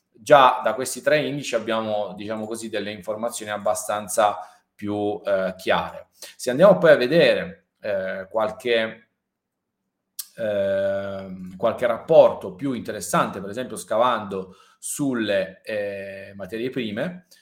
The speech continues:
possiamo vedere, mm, su grafico settimanale, eh, un oro che sicuramente sta sovraperformando il mercato azionario, ma ha messo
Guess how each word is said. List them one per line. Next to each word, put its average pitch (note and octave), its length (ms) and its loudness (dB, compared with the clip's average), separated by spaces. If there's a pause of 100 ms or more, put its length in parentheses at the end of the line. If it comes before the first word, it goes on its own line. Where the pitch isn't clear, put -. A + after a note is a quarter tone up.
(220)
possiamo C#3 380 -4
vedere, A2+ 720 2 (400)
mm, F#2+ 300 -18
su F#2+ 160 -18
grafico A2+ 600 -2
settimanale, C#3+ 880 -2 (280)
eh, G#2+ 260 -6
un B2 180 -6
oro A#2+ 440 4
che G#2+ 120 -10
sicuramente A#2 540 -6
sta A2 180 -2
sovraperformando A#2 1400 -2
il A2 260 -12
mercato G#2 380 -8
azionario, C3+ 480 -4
ma G#2+ 160 -4
ha G#2+ 60 -6
messo C3 680 -4